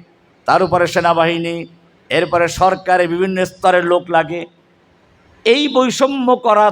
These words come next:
ছাড়া, বিভিন্ন স্তর তৈরি করা ছাড়া দেশ চালান যায় না। এরপরে বলে, "তাহলে ক্ষমতার দিক থেকে বৈষম্য থাকবে,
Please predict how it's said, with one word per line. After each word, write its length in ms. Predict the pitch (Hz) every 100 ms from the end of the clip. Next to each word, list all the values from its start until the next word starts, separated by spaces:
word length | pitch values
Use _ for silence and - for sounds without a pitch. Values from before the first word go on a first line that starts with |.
| 208
ছাড়া, 460 | 214 208 127 - _ _ _ _ _ -
বিভিন্ন 380 | 170 254 254 247
স্তর 420 | - - 294 294
তৈরি 340 | 294 247 240
করা 240 | 226 214 202
ছাড়া 280 | - 202 208
দেশ 260 | 180 160
চালান 280 | 175 151 135
যায় 200 | 107 85
না। 160 | - - _ _ _ _ _ _ _ _ _ - - -
এরপরে 500 | 226 285 277 277 277
বলে, 220 | 269 277
"তাহলে 360 | 269 240 254 254
ক্ষমতার 600 | - 226 285 294 320 254
দিক 160 | 294 -
থেকে 160 | 294 269
বৈষম্য 520 | 240 240 240 240 233
থাকবে, 480 | 180 185 160 220